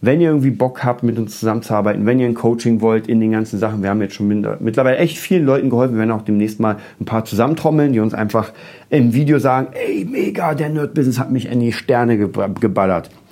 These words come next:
Natürlich so krass war's nicht, aber trotzdem haben wir ein paar Leute, denen es gefällt, denen die Ideen gefallen. Und manchmal reicht ja wirklich nur ein kleiner Anstoß. Manchmal reicht's wirklich nur,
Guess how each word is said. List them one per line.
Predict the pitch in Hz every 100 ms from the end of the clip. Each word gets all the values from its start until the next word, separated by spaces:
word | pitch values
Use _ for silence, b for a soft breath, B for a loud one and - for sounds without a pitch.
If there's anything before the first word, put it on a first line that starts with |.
| B B B
Natürlich | 98 107 107
so | 117
krass | 117 98
war's | 104 95
nicht, | 131 160 - -
aber | 113 110
trotzdem | 107 117 117 110
haben | 107
wir | 101
ein |
paar | 95 113
Leute, | 113 110 110 110 B B B -
denen | 120
es | 120
gefällt, | - 117 131 135
denen | 117 104
die | 113
Ideen | 117 104 156 180
gefallen. | - 117 120
Und | 110
manchmal | 151 175 131 131 175 B B -
reicht | 101 151 151
ja | 143 117
wirklich | 147 151 131
nur | 131 131
ein | 127
kleiner | - 110 170 131
Anstoß. | 127 131 - -
Manchmal | 127 135 139
reicht's | 120 123 -
wirklich | 131 139 127
nur, | 120 131